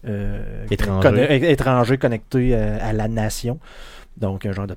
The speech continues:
Speaker 1: pays russe, je me souviens plus trop quoi. Donc, c'est un genre d'agent double, si tu veux, là. Puis là, tu veux savoir ce qui s'est passé avec lui. Puis là, tu dois espionner le, le gars avec qui il y a eu la dernière conversation. Puis là, ça part, tout part de là avec des, des éléments de, de...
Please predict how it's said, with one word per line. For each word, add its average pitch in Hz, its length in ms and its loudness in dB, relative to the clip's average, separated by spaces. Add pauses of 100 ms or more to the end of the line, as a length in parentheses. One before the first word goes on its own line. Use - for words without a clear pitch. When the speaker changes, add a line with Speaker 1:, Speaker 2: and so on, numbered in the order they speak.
(100)
Speaker 1:
pays 101 280 -4
russe, 107 240 -6
je 113 60 -6
me 104 80 -6
souviens 104 200 -8
plus 98 80 -12
trop 98 180 -6
quoi. 110 240 -4
Donc, 101 240 -8
c'est 101 220 -12
un 101 340 -10
genre 104 200 -6
d'agent 101 380 -6
double, 120 160 -6
si - 100 -12
tu - 120 -12
veux, 156 200 -4
là. 160 100 -4 (640)
Puis - 120 -12
là, 110 120 -2
tu - 80 -8
veux 104 60 -4
savoir 101 240 -6
ce - 60 -8
qui - 60 -14
s'est 104 80 -6
passé 101 240 -8
avec 98 200 -12
lui. 104 320 -6
Puis 104 100 -12
là, 101 220 -6 (100)
tu - 140 -16
dois 110 160 0
espionner 113 580 0
le, 120 320 8
le 113 140 0
gars 123 220 4
avec 113 180 0
qui - 140 -8
il - 20 0
y 110 40 2
a 110 40 2
eu 113 60 2 (120)
la 107 80 0
dernière 107 320 -4
conversation. 110 920 -4
Puis 107 120 -12
là, 104 60 -4
ça 98 140 -8
part, 110 240 -4
tout - 100 -6
part 131 240 6
de 123 80 4 (100)
là 113 260 2
avec 104 200 -4
des, 104 220 -4
des 104 240 -6
éléments 107 400 -4
de, 104 160 -4
de... 101 160 -6